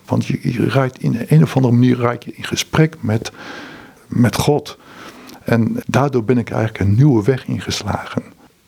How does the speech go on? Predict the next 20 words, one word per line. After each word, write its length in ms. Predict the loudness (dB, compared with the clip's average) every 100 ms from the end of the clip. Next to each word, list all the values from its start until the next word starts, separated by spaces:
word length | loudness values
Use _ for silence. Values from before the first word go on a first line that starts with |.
| _
En 200 | -18 -6
dat 180 | -2 0
heeft 280 | 2 2 2
mij 260 | 2 2 2
aangezet 920 | 4 4 2 0 0 0 -4 -12 -12 _ _ 0
om 280 | 0 0 -4 -14 _ _ _ -2
ook 300 | -2 -2 -4
de 160 | -2 0
Bijbel 400 | 0 0 0 -2
te 120 | -2
lezen 640 | 2 2 4 4 4 2 _ _ _ _ _
en 200 | -2 0
om 180 | 2 0
weer 240 | 0 -2
terug 260 | 0 0 0
te 120 | -2
gaan 460 | -4 0 0 0 -4 -8 0
naar 160 | 0
de 80 | 0
kerk. 640 | -2 -2 0 0 -4 -12